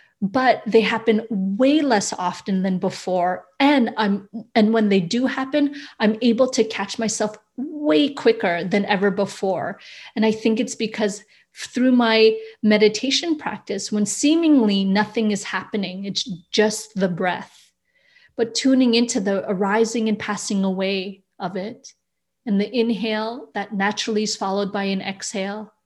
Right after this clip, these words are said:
that is naturally followed by another inhale. So all of these kind of natural, these pointings to Dhamma, nature, reminds me or sets me up for when I do fall into that shame cycle.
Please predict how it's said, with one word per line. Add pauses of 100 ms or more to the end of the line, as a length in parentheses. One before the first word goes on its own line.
(280)
that
is
naturally
followed
by
another
inhale. (460)
So
all
of
these
kind
of
natural,
these
pointings
to (260)
Dhamma,
nature, (640)
reminds
me (160)
or
sets
me
up
for
when
I
do
fall
into
that
shame
cycle.